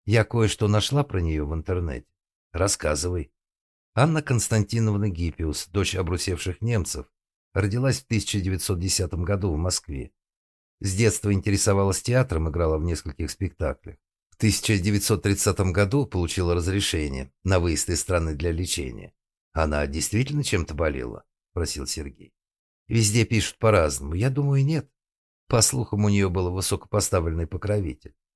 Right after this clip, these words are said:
Скорее всего, он поспособствовал её отъезду. Официальная формулировка звучала так: для лечения и продолжения театрального образования. Надо сказать, что вторая часть обоснования получила подтверждение».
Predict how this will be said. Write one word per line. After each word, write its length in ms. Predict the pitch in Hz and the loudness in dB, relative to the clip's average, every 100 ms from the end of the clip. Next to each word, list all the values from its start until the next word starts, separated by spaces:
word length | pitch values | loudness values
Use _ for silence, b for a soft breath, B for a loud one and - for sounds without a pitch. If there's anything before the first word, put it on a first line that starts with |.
| _ _ _ - | _ _ _ -10
Скорее 340 | - 147 139 | -2 2 2
всего, 300 | 113 - 120 | 4 2 4
он 160 | 117 101 | 4 2
поспособствовал 880 | 113 - 113 - 110 - - 98 95 | -2 0 2 2 -2 -2 0 0 2
её 220 | 98 98 | 0 -2
отъезду. 540 | - 98 71 - - _ _ _ _ _ _ | -2 -4 -4 -6 -14 _ _ _ _ _ _
Официальная 640 | - 95 113 - 175 165 113 | 2 2 2 0 0 0 0
формулировка 720 | - 113 117 113 117 110 110 | 0 -2 0 0 -2 -2 -4
звучала 500 | 104 113 - 113 110 | -2 -2 0 2 2
так: 420 | - 131 87 - | 2 2 2 -4
для 160 | - 92 | -2 0
лечения 480 | 92 90 117 101 80 | 0 -2 -2 0 -2
и 20 | |
продолжения 720 | 80 87 90 85 92 87 80 | -4 -2 0 0 0 -2 -4
театрального 560 | - 90 92 87 78 80 | -4 -2 0 0 0 -2
образования. 800 | 78 90 87 101 95 60 52 - _ _ _ _ | -2 -2 -2 -2 -4 -6 -10 -18 _ _ _ _
Надо 240 | - 156 185 | 2 2 2
сказать, 400 | - 156 131 139 | 2 4 6 4
что 260 | - 139 | 4 4
вторая 360 | 127 - 131 131 | 4 4 6 4
часть 420 | 123 160 151 - | 4 4 4 4
обоснования 600 | 101 92 - 92 87 85 | 4 4 4 4 4 2
получила 440 | 85 90 87 95 90 | 0 -2 0 0 0
подтверждение». 880 | 92 - 98 95 104 143 87 64 | -2 0 0 2 2 2 2 -2